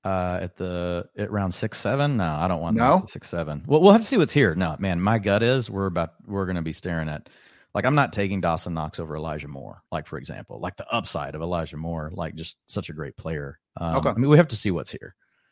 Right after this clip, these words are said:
Speaker 1: We, I, we might take another one of these backs. Like, uh, you know, we might take, you know, a Chase Edmonds. Like, I think he has more upside than Dawson Knox.
Speaker 2: Well, his,
Speaker 1: Um,
Speaker 2: you know, his A D P is at ninety-three, so we, we actually have a chance. Okay.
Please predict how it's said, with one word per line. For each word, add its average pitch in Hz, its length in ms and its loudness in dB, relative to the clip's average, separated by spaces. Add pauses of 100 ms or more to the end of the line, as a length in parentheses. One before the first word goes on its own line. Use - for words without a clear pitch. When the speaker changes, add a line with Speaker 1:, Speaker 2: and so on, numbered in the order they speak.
(840)
Speaker 1:
We, 110 120 0
I, 147 160 4
we 180 140 6
might 311 200 2
take 165 160 4
another 170 260 4
one 170 120 4
of 156 80 2
these 139 160 0
backs. 165 360 -2
Like, 101 160 -2
uh, 110 100 0
you 107 160 0
know, 113 100 2
we 117 120 2
might 147 200 -2
take, 110 320 -2
you 101 100 -4
know, 101 320 -2 (160)
a 95 60 -8
Chase 113 260 -2
Edmonds. 90 400 -2
Like, 85 160 -4
I 95 40 -2
think 113 180 -2
he 113 120 -2
has 117 160 4
more 87 200 0
upside 71 360 -8
than 69 120 -10
Dawson 71 340 -8
Knox. - 460 -12 (100)
Speaker 2:
Well, 87 160 0
his, 190 140 4
Speaker 1:
Um, 78 160 -6
Speaker 2:
you 76 80 -4
know, 127 120 0
his 151 280 0
A 143 100 4
D 123 80 0
P 110 160 -4
is 95 80 -4
at 82 140 -6
ninety-three, 80 560 -10
so 85 280 -12
we, 92 160 -14
we 90 240 -10
actually - 260 -14
have 80 100 -20
a - 20 -20
chance. 78 400 -14
Okay. 82 200 -16